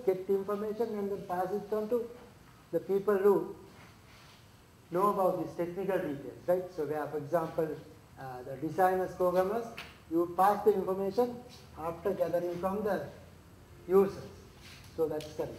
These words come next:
right? Then the system users are very much, uh, strong. Cost,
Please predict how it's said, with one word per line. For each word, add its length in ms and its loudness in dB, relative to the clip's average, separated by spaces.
right? 200 2
Then 260 0
the 200 2
system 360 0
users 340 4
are 160 4
very 180 2
much, 240 -4
uh, 360 0
strong. 240 -4
Cost, 280 -4